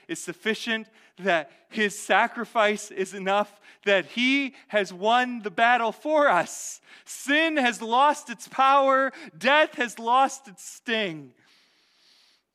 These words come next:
So I pray that we wouldn't be defeated by what you have be-,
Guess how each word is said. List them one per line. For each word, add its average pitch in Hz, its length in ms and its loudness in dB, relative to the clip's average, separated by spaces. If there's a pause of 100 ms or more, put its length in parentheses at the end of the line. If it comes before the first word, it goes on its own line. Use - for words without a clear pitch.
(640)
So - 120 -4
I 196 80 2
pray 220 340 0
that 180 160 -4
we 220 180 -6
wouldn't 202 320 -4
be 202 120 -10
defeated 175 600 -8
by 165 140 -2
what 165 240 -8
you 190 180 -12
have 185 160 -10
be-, 160 520 -8